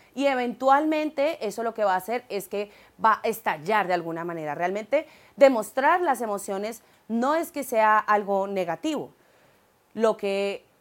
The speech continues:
lo que puede resultar, eh, digamos que, que no te funcione a futuro es que te guardes esas emociones y que luego estallen en un momento inesperado y sin razón aparente.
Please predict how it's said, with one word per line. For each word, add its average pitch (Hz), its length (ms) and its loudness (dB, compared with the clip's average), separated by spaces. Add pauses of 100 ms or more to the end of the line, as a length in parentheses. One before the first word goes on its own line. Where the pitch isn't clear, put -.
(120)
lo 220 260 -2
que 202 120 -6
puede 349 600 -2
resultar, 240 680 2
eh, 247 600 0
digamos 190 360 -2
que, 233 140 -6
que 185 120 -8
no 202 120 -6
te 294 100 -4
funcione 269 520 -6
a 226 80 -4
futuro 196 460 -6
es 185 160 -8
que 214 260 -8 (100)
te 208 120 -2
guardes 285 560 4
esas 214 260 -6
emociones 185 720 -8 (280)
y 262 100 -2
que 254 140 0
luego 226 200 0
estallen 269 420 0
en 226 120 -4
un 208 120 -6
momento 247 360 -6
inesperado 214 640 -2
y 247 40 -8
sin 233 220 -10
razón 165 320 -12
aparente. 160 500 -4